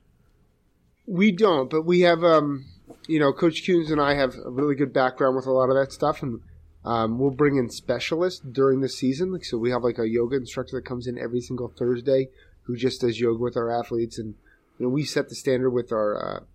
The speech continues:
with our strength and conditioning, like, weekly, um, daily workouts. So we have a good background on that, but I, you know, I see the value of,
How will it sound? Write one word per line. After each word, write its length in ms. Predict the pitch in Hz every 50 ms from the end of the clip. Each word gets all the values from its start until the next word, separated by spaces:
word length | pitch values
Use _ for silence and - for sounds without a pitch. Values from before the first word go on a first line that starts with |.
| _ _ _ _ _ -
with 180 | - 120 113 120
our 100 | 120 113
strength 320 | - - 135 127 117 -
and 100 | 120 113
conditioning, 480 | 110 113 113 113 110 - - 120 110 104 - _ _ -
like, 160 | 117 110 101 - - _ -
weekly, 500 | 123 127 123 123 - 127 120 117 110 - _ _ _ _ _ _ _ _ _ _
um, 480 | - - 90 92 90 95 101 - - - _ _ _ -
daily 320 | 123 123 135 135 135 131
workouts. 500 | 117 117 123 123 123 - 147 147 160 156
So 400 | - - - 143 139 - - - _ _ _ _
we 120 | 151 160 175
have 80 | 170
a 40 | 170
good 180 | 160 180 165 131
background 380 | 135 127 123 123 - 147 147
on 60 | 151 156
that, 200 | 156 156 151 -
but 120 | 143 117 - -
I, 140 | - 120 123 - _
you 120 | - 151 151
know, 60 | 147
I 80 | 147
see 160 | - - - 190
the 120 | 160 143
value 440 | 117 127 117 113 117 120 117 113 110
of, 80 | 104